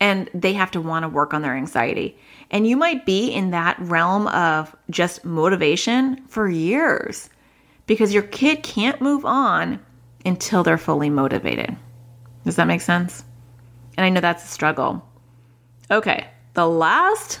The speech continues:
words of wisdom I have for you today are about seeing your child beyond their anxiety. Your child is not just their anxiety.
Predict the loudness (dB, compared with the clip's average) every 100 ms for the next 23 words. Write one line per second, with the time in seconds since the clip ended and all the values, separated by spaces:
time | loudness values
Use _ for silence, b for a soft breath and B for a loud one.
0 | -10 -2 0 0 0 0 2 2 2 2
1 | 2 2 2 2 0 2 2 2 0 0
2 | -2 2 2 4 4 2 0 -10 -20 -20
3 | _ _ _ _ _ _ _ 2 4 4
4 | 2 2 2 4 4 2 -2 -10 b b
5 | b b b b _ _ _ -18 -8 0
6 | 4 4 4 2 2 2 2 2 0 -2
7 | -2 -2 -4 -4 -4 -4 -4 -6 -8 -12
8 | -20 B B B B 4 4 0 2 2
9 | 4 2 0 -4 -4 -4 -4 -4 -4 -2
10 | 0 0 -4 -16 -20 -8 -4 -2 -2 -4
11 | -4 -4 -4 -4 -6